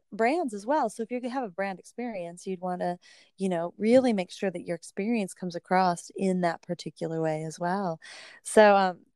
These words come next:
like, you know, and, and so you can really take inspiration from the people and the things around us that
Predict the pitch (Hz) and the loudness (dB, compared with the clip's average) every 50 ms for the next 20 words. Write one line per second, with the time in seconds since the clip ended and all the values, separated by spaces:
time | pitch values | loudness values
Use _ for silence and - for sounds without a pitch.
0 | _ _ - 208 196 190 185 185 180 - 208 226 220 214 202 202 196 175 - 220 | _ _ -4 -2 -2 0 -2 -4 -6 -6 -4 -2 -2 -2 -2 -4 -6 -8 -10 -12
1 | 208 - - 240 220 220 208 247 240 262 285 302 269 269 226 220 202 - - 190 | -10 -10 -10 -8 -8 -8 -8 -6 -6 -6 -6 -4 -6 -8 -8 -8 -12 -12 -10 -8
2 | 185 175 185 214 - - 196 185 - - 180 175 175 175 175 170 - - _ 247 | -8 -8 -8 -10 -12 -14 -16 -16 -12 -10 -10 -10 -8 -10 -12 -14 -14 -12 _ -12
3 | 247 - 240 247 240 240 240 233 _ _ _ _ _ _ - 180 175 170 - - | -8 -4 -2 -2 -2 -2 -4 -6 _ _ _ _ _ _ -10 -10 -10 -10 -4 -2
4 | 214 208 208 208 196 202 202 185 185 190 196 196 202 202 202 190 175 165 160 170 | -2 0 0 -2 -2 -2 0 0 0 0 -2 -2 -4 -4 -2 -2 0 0 -2 -4
5 | 165 - - - - 175 170 165 160 180 | -8 -12 -18 -6 -2 0 0 2 0 -2